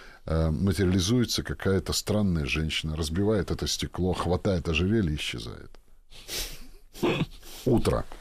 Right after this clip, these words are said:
того средневекового мира. Она появляется с этим ожерельем. Идёт во дворец и не узнаёт его. Там развалины. Здесь прошло тысячи лет.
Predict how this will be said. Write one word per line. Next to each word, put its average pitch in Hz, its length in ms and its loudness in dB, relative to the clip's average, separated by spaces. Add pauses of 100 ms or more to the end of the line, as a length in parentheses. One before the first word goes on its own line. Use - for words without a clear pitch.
(380)
того 101 280 6
средневекового 82 760 2
мира. 71 320 -2 (460)
Она 87 200 2
появляется 95 560 2
с - 80 -2
этим 82 280 0
ожерельем. 76 540 -2 (800)
Идёт 90 280 2
во 90 60 4
дворец 90 420 2
и 85 40 2
не 85 80 2
узнаёт 95 520 0
его. 50 200 -6 (180)
Там 67 200 0
развалины. 71 680 0 (680)
Здесь 78 320 0
прошло 69 500 -2 (120)
тысячи - 460 -2
лет. 62 280 -6